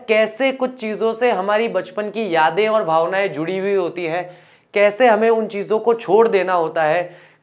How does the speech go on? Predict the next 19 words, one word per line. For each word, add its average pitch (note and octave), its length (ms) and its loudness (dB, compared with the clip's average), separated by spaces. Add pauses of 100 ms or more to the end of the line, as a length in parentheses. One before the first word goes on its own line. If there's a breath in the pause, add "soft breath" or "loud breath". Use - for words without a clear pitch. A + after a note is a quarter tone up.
(140)
कई B3+ 220 4
बार G#3+ 300 2
कुछ A3+ 200 -4
ऐसी F#3 360 -2
चीज़ें G3+ 420 -4
जिनसे G3 260 -4
हमारी G3 280 0
भावनाएं F3+ 500 0
या G3 100 2
यादें E3 400 -2
जुड़ी F#3 260 -2
हुई E3 240 -4
हैं G#2+ 220 -10 (360 soft breath)
उन्हें G3+ 200 0
रखना D3+ 360 -2
हमें A3 240 2
अच्छा A3 240 0
लगता G#3+ 280 -2
है, A3 280 0